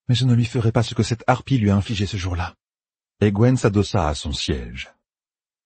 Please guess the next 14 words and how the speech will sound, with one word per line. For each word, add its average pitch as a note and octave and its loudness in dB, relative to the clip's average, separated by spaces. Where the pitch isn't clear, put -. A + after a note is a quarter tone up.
Tiens-toi G3 4
droite, C#3+ 2
Maidani. G#2+ 0
Tu - 0
n'es F3 6
pas F3+ 4
une D#3 2
bécasse D3+ 4
de C#3 0
novice, C3+ 2
mais C3+ 4
une C#3 4
Aes D3 4
Sedai. G#2+ 0